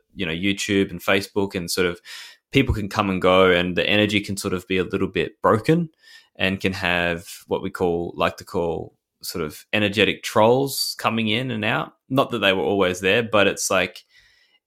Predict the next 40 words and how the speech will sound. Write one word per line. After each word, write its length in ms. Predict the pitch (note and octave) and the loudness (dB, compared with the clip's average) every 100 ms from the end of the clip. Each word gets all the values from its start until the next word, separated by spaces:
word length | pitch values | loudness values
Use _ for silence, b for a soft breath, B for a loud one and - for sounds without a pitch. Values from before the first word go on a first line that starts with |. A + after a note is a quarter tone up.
| - | -4
it 120 | A2+ | -2
sort 160 | - C3 | 2 0
of 140 | A2 | 0
limits 580 | G#2 G#2 A2+ A2+ - - | 0 4 4 4 0 -6
the 200 | - G#2 | -4 -6
pot-, 340 | G#2 G2 - - - | -4 -6 -8 -10 -2
the 100 | G#2+ | 0
potency 720 | - G#2+ G#2 G2 - G#2+ G2 | 4 2 0 -6 -4 -2 -2
of 400 | F#2+ G2 F#2 - - | 0 0 -2 -12 -6
the 80 | |
group 420 | F#2+ F#2+ F#2 A2+ - | -4 2 2 0 -2
when 180 | G2+ F#2+ | 0 0
it 180 | F2 - | -2 -4
is 300 | F#2+ G2 G2 | -2 0 0
shared 440 | - G#2 G2+ G2 | 0 2 2 2
and 140 | F#2+ F#2+ | 0 -4
streamed 340 | - F#2+ G2 | -2 -2 -2
publicly. 680 | F#2+ G2 A#2 C#3 C#3 D3 _ B B B | -2 0 -2 0 -2 -4 _ B B B
So 220 | - A2+ | 0 2
we've 100 | G#2+ | 4
decided 480 | G#2 G#2+ G2 G2 G2+ | 2 0 4 4 2
to 60 | G#2+ | -4
create 380 | - G2+ F#2 F#2 | -4 0 2 2
it 160 | F2 - - | 0 -2 -2
as 220 | F#2+ F#2+ - | 0 0 -4
a 160 | F2 - | -4 -4
private 500 | - - F2+ F2+ - | -2 2 2 2 0
community 720 | - F#2+ F2+ F2+ F2 E2 - - | -6 -4 -2 -2 -2 -4 -8 -6
and 160 | F2+ | -2
a 60 | F2 | -2
very 280 | F2+ F#2 F#2 | 2 2 2
intentional 440 | F2+ G2+ G2 G#2 | 0 -2 -2 -6
community 460 | - F#2+ F#2 F2+ F2+ | -6 -4 -2 0 0
where 200 | F2 - | 2 2
Emma 260 | G2 F#2 | 0 0
and 100 | F#2 | 0
I 340 | D#2 F2+ F2+ F2 | 2 2 4 2
will 160 | F2 | -2
be 360 | E2+ F2 E2+ - | -2 -2 -2 -4
invested 840 | F2 E2+ E2+ F2 - E2+ E2+ F2 | -8 -6 0 0 0 -4 -4 -6